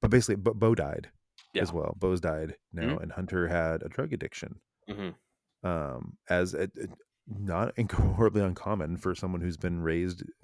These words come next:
Speaker 1: in money, who's lost many loved ones, and
Speaker 2: Mm-hmm.
Speaker 1: you know,
Speaker 2: Yeah.
Speaker 1: to, to, you know, uh, medicate somehow.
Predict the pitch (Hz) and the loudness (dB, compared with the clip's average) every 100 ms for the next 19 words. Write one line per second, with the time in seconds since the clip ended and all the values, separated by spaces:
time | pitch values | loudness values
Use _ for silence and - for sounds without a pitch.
0 | - - 92 92 95 82 87 87 85 80 | -6 -2 0 2 2 2 0 0 -4 -2
1 | 80 82 - - - - 101 87 90 95 | -2 -2 -4 -12 -18 -8 -2 0 0 0
2 | 90 85 76 76 85 110 - 80 78 98 | 0 -2 -4 -4 -4 -6 -4 -4 -2 -4
3 | 90 82 65 85 - _ 101 92 - _ | -4 -4 -2 -6 -6 _ -6 -6 -8 _
4 | _ - 92 - - - 104 113 104 - | _ -2 0 0 -2 -2 0 0 -4 -12
5 | 226 _ - - _ _ - 92 73 85 | -20 _ -20 -20 _ _ -4 -2 0 -2
6 | 120 _ _ _ - - - 117 135 - | -4 _ _ _ -16 -6 0 2 2 0
7 | 73 - - 76 - - | -4 -4 -8 -6 -8 -10